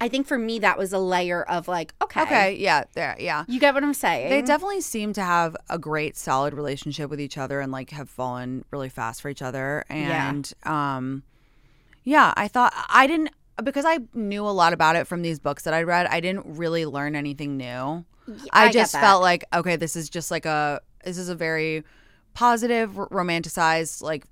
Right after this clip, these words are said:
Speaker 2: v-, version of what I kind of already knew."
Speaker 1: It honestly kind of feels like a continuation of that Oprah interview.
Speaker 2: Exactly.
Speaker 1: I don't
Speaker 2: Exactly.
Speaker 1: really feel
Speaker 2: Yeah.
Speaker 1: anything new has been said.
Speaker 2: Yeah, I, I don't either.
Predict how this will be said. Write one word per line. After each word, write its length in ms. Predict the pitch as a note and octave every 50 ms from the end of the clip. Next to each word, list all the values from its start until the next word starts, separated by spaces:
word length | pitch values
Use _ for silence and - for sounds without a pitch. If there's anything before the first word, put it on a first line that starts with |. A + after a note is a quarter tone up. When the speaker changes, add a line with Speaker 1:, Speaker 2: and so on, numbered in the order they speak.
| _ - - -
Speaker 2:
v-, 220 | D3+ D3 D#3+ E3 -
version 300 | - E3 D#3+ D#3 C#3+ D#3
of 80 | D#3+ D3
what 140 | D3+ D#3+ D3+
I 80 | D3+ D3
kind 180 | - D3 C#3+
of 40 | C#3
already 220 | C3+ C3+ B2+ B2+ A2+
knew." 260 | A2+ G#2+ G2+ F#2+ E3 -
Speaker 1:
It 120 | D4 - -
honestly 360 | G3+ G3+ F#3+ G#3+ A3+ - D#4+
kind 200 | - - B3 A3
of 60 | G#3
feels 280 | - - F3+ F#3 F#3 F3+
like 180 | F#3+ F3 - -
a 60 | E3
continuation 680 | - - F3+ E3+ - F3 F3 D#3+ D3+ C#3+ D3+ - - E3
of 80 | D#3 -
that 160 | D3 D3 -
Oprah 280 | - D#3 - C3+ B2 -
interview. 540 | D3 D3 - - - - - - - - -
Speaker 2:
Exactly. 560 | - B3 A3 A#3 B3 G3+ F3 - - D#3 -
Speaker 1:
I 140 | A#3+ B3 A#3+
don't 200 | F3 A3 A#3+ B3
Speaker 2:
Exactly. 340 | A#3 A#3 A3 F#3 E3+ A3 A3+ B3
Speaker 1:
really 140 | A3 G3+ G3+
feel 80 | C#3+
Speaker 2:
Yeah. 220 | G3 F3+ D3 - -
Speaker 1:
anything 480 | - F#3+ F#3+ F#3+ F#3 - F#3+ F3+ F3 E3+
new 160 | E3+ E3 D#3+
has 200 | D3+ E3+ D#3 -
been 180 | - A#2 C3+ D#3
said. 380 | - - - - - - - -
Speaker 2:
Yeah, 300 | A3+ A#3 A3 E3+ C3 - -
I, 180 | - F3+ F3+ F3+
I 140 | - E3+ E3+
don't 140 | D#3 D3 C3+
either. 340 | G#2+ F2 E2+ F2 F#2 E3